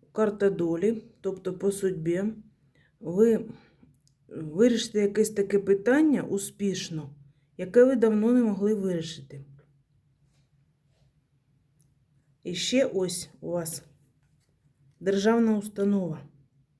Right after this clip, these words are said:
Ось, дивіться, друзі, державна установа,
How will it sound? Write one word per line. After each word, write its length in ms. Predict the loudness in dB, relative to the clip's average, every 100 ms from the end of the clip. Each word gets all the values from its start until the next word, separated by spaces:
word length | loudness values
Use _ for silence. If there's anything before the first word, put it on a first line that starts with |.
| _ _ _ _ _ _ _ _ _ _ _ _ _ _ _ _ _ _
Ось, 480 | -2 2 2 0 -8 -6
дивіться, 500 | -2 0 0 -2 -4
друзі, 340 | -4 -4 -4
державна 560 | -4 -2 2 2 2 -2
установа, 760 | -4 -6 -2 2 2 0 -4